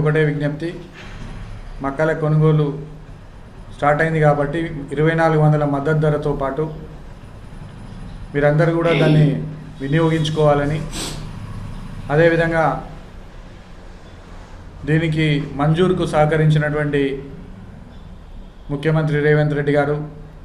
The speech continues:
తుమ్మల నాగేశ్వరరావు గారు, అడ్లూరు లక్ష్మణ్ కుమార్ గారు, శ్రీధర్ బాబు గారు, మేమందరూ, వీరందరికీ కూడా మేము విజ్ఞప్తి చేయడం జరిగింది.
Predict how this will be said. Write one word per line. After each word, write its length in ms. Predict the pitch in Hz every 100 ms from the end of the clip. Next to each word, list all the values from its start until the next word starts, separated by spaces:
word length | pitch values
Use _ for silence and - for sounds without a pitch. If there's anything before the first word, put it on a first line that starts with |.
| - -
తుమ్మల 260 | 143 147 147
నాగేశ్వరరావు 500 | 143 143 156 147 147 143
గారు, 180 | 139 139 - - - - - - - - - - - - - - 143
అడ్లూరు 300 | 139 160 147
లక్ష్మణ్ 340 | 139 - 156 151
కుమార్ 220 | 151 143
గారు, 200 | 139 139 131 - - - - - - - - - - -
శ్రీధర్ 340 | 151 156 156
బాబు 180 | 151 143
గారు, 200 | 147 143 151 151 - - - - - - - -
మేమందరూ, 440 | 139 139 147 170 165 151
వీరందరికీ 440 | 151 143 156 151 156
కూడా 120 | 156 143 135
మేము 120 | 143 135
విజ్ఞప్తి 360 | 135 151 151 -
చేయడం 260 | 139 135 135
జరిగింది. 340 | 123 127 147